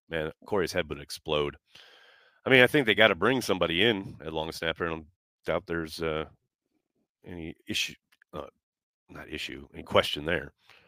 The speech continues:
Uh, <laughs> the universe is listening. Nova, I don't subscribe to that, but I hear you. Um,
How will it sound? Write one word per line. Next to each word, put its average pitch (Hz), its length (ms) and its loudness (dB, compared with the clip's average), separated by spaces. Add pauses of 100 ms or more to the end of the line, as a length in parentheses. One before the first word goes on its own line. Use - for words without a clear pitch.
(2250)
Uh, 90 400 -4 (960)
<laughs> - 0 -
the - 720 -4
universe 85 400 -6
is - 140 -10
listening. - 560 -10
Nova, 87 320 0 (200)
I 87 180 0
don't 82 200 -8
subscribe - 440 -8
to - 60 -16
that, - 180 -18 (100)
but 87 100 -6
I 82 80 -6
hear 80 220 -14
you. - 1040 -12
Um, 98 300 6